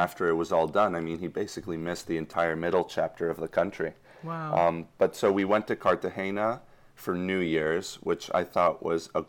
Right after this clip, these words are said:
Speaker 1: gorgeous historical district. And then he took us deep into the coffee region,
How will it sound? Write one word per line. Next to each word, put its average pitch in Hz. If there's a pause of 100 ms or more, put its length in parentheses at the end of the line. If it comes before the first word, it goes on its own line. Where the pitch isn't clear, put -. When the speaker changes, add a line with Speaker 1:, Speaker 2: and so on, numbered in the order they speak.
Speaker 1:
gorgeous 95
historical 82
district. - (460)
And 98
then 90
he 104
took 101
us 92
deep 95
into 87
the 76
coffee 82
region, 80